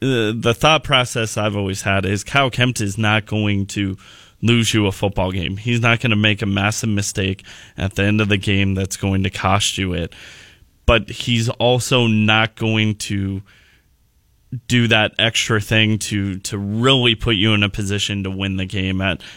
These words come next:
at the, you know, the end of the game consistently. I mean, I know we saw it in the Oklahoma State game, and w-, you know, we saw it at times at the end of the season. But, you know, I, I, I think those limitations probably,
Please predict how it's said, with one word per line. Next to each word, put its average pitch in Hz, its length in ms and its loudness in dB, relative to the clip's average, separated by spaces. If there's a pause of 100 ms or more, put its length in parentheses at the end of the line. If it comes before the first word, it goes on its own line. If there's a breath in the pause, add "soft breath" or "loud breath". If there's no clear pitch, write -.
at 92 180 0
the, 101 380 2
you 107 320 0
know, 95 380 -2
the 107 380 -6
end 113 240 2
of 101 80 2
the 101 100 2
game 98 280 2
consistently. 95 880 -2
I 101 80 2
mean, 107 180 2 (300 loud breath)
I 107 60 2
know 123 140 4
we 127 180 0
saw 127 320 2
it 120 80 0
in 117 100 0
the 113 80 2
Oklahoma 107 540 0
State 104 340 -2
game, 101 320 0 (500 loud breath)
and 98 480 2 (120)
w-, 95 180 -6 (380)
you 107 120 0
know, 95 120 2
we 98 80 0
saw 110 260 2
it 104 80 2
at 101 160 2
times 101 300 -2
at 95 160 -2
the 98 80 -2
end 98 160 0
of 92 60 -4
the 95 100 -2
season. 98 520 -2
But, 95 280 0 (540 loud breath)
you 104 120 -2
know, 95 240 0
I, 101 280 2 (140)
I, 101 160 0 (160)
I 104 120 2
think 107 280 0
those 98 300 0
limitations 104 920 2
probably, 98 920 0